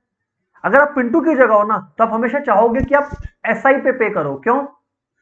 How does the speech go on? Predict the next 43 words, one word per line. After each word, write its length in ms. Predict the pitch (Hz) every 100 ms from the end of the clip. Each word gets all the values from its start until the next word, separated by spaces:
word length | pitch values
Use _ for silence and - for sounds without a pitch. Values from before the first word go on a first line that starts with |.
| _ _
क्योंकि 280 | 220 311 311
simple 380 | 254 214 285
interest 320 | 277 247 294 285
compound 340 | 208 233 240
इंटरेस्ट 280 | 226 254 247
से 100 | 294
कम 280 | - 240 202
होता 260 | 160 123
है। 160 | 123 _ _ _ _ _ _ -
अच्छा, 200 | 151 - - - 233
अब 160 | 202
मन 80 | 247
में 120 | 277
एक 80 | 277
logic 320 | 214 190 247
है, 60 | 269
"सर, 380 | - 262 269 - _ -
ये 120 | 208
learn 260 | 214 233 254
करवा 240 | 262 226
रहे 140 | 233 247
हो, 60 |
इसका 200 | 233 -
logic 420 | 214 190 185 233
क्या 120 | 226 214
है?" 220 | - _ -
दोस्तों, 280 | 180 190 254
इसका 200 | 233 196
logic 380 | 170 151 214 226
ये 180 | 185
है, 140 | 160 - _
पहले 160 | 190 226
मैं 160 | 240
समझा 380 | 247 214 185 190
दूं 180 | 208 294 - - -
verbally 360 | 175 180 226 294
और 60 |
उसके 180 | 294 -
बाद 140 | 254 247
मैं 120 | 247
लिख 180 | 214 196
कर 100 | 196
दिखाऊंगा। 540 | 151 143 127 127 -